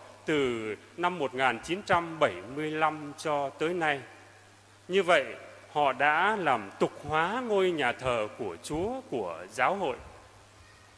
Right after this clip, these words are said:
Còn ngôi nhà thờ của giáo xứ Hoàng Xá chúng ta đây thì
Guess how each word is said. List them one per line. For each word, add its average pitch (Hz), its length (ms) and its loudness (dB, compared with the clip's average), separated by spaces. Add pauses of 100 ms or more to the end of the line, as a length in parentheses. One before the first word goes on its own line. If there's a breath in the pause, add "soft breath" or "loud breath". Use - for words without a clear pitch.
(460 loud breath)
Còn 110 400 -2
ngôi 165 240 0
nhà 135 200 2
thờ 117 420 2
của 98 320 -2
giáo 147 200 -4
xứ 190 200 -2
Hoàng 160 300 0
Xá 151 280 2
chúng 196 220 -8
ta 156 200 4
đây 160 260 0 (420 loud breath)
thì 113 200 -6